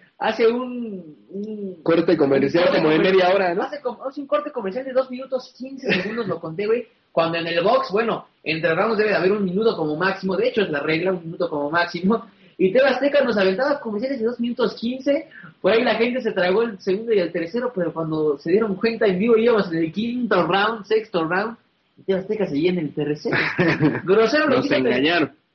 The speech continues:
Speaker 1: grosero lo que hizo Televisión Azteca, pero bueno, eso les pasa por ver la, el box por, por cadena nacional, si antes se lo chingaban en vivo, ahora se lo chingaron entre diferido y en vivo.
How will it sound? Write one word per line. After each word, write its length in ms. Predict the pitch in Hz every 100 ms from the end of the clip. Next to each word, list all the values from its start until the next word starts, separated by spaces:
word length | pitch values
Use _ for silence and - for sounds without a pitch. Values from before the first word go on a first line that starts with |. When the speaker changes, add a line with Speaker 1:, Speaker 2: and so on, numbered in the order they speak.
| -
Speaker 1:
grosero 400 | 185 208 294 285
lo 80 | 220
que 60 |
hizo 120 | 247 285
Televisión 340 | 202 208 269
Azteca, 400 | 262 269 262 262
pero 140 | 185 175
bueno, 380 | 220 208 170 - _ - _ _
eso 200 | 202 226
les 120 | 175
pasa 380 | 170 208 208 165 -
por 160 | - 165
ver 120 | 202
la, 200 | 202 156
el 140 | 156
box 280 | 156 202 -
por, 300 | 156 147 135 131 _ _ _ _ _ _ _
por 220 | 170 170
cadena 320 | 175 208 254 214
nacional, 640 | 196 196 247 294 339 339
si 100 | 277
antes 200 | 269 233
se 60 | 202
lo 120 | 190
chingaban 460 | 190 202 247 202
en 160 | 180 190
vivo, 160 | 240 233
ahora 160 | 208
se 100 | -
lo 80 | 156
chingaron 640 | 156 190 175 220 220 185 160 _ - -
entre 460 | 165 175 180 180
diferido 420 | 180 180 185 233 208
y 120 | 170
en 180 | 185 208
vivo. 540 | 254 277 269 269 -